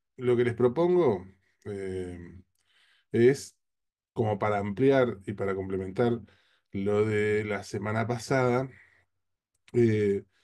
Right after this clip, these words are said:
si quieren pueden, pero digo, sobre todo para profundizar la idea de las implicancias que tiene el uso de la inteligencia artificial en la sociedad actual, eh, les propongo que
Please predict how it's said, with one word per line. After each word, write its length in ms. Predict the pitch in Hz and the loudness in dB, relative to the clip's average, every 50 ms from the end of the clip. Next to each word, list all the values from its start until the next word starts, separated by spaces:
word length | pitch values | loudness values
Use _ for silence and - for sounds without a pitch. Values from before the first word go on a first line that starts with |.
| _ _ _ _ | _ _ _ _
si 160 | - - 123 117 | -10 -8 0 4
quieren 500 | 170 185 185 185 170 139 120 113 107 - _ _ | 8 8 10 10 8 6 2 -4 -6 -10 _ _
pueden, 1700 | - 135 135 135 135 131 127 120 113 113 110 110 107 104 104 101 101 98 98 95 95 95 95 95 90 90 87 87 85 85 87 87 92 95 _ _ - 107 104 | 2 4 6 6 6 6 4 4 2 -2 -6 -8 -10 -10 -12 -12 -12 -12 -12 -12 -12 -12 -12 -12 -12 -14 -14 -16 -16 -18 -18 -20 -20 -20 _ _ -18 -14 -10
pero 140 | - 120 117 | -6 -2 0
digo, 240 | 120 123 117 113 107 | 2 2 0 -2 -6
sobre 220 | - - 123 113 110 | -10 -10 -10 -8 -6
todo 200 | 135 151 147 127 | -6 -6 -4 -2
para 220 | 123 117 107 98 | -2 -4 -4 -6
profundizar 480 | 104 98 95 107 104 104 95 101 131 127 | -8 -10 -8 -8 -8 -8 -4 -2 0 2
la 140 | 127 110 | 2 2
idea 320 | 107 117 123 123 117 107 - _ _ _ _ _ _ _ _ | 2 2 2 2 0 -2 -6 _ _ _ _ _ _ _ _
de 380 | 101 101 104 110 117 120 123 | -10 -8 -4 -2 2 2 4
las 260 | 123 113 101 95 - 110 | 2 2 -2 -6 -8 -12
implicancias 600 | 104 92 104 101 135 139 135 123 113 120 104 95 | -12 -12 -8 -4 0 2 2 2 2 0 -2 -2
que 80 | 104 | -2
tiene 220 | 95 104 107 104 98 | -4 -4 -6 -6 -6
el 80 | 95 | -6
uso 260 | 107 104 - - 101 | -8 -6 -2 -2 0
de 100 | 95 92 | 0 0
la 280 | 90 92 87 85 87 87 | -2 -4 -8 -10 -12 -14
inteligencia 480 | 87 92 92 95 92 95 117 107 107 104 | -14 -12 -8 -8 -4 -2 -2 0 0 0
artificial 380 | 95 95 95 92 - 127 110 | 0 0 -2 0 0 0 0
en 40 | 104 | 0
la 60 | 95 | -2
sociedad 380 | 92 - 95 90 - 107 107 110 | -8 -10 -10 -8 -4 -2 -2 -2
actual, 400 | 110 110 113 127 123 123 - - - - - - - - _ _ _ | -2 0 0 2 2 2 2 0 -6 -20 -20 -20 -20 -20 _ _ _
eh, 560 | 101 98 95 98 98 95 92 92 90 90 87 90 | -2 0 2 2 2 0 0 -2 -2 -4 -6 -6
les 100 | 101 98 | -6 -2
propongo 400 | 110 120 113 135 156 160 151 135 | 0 0 2 0 0 -2 -2 0
que 260 | 127 120 110 104 - | 2 2 2 0 -2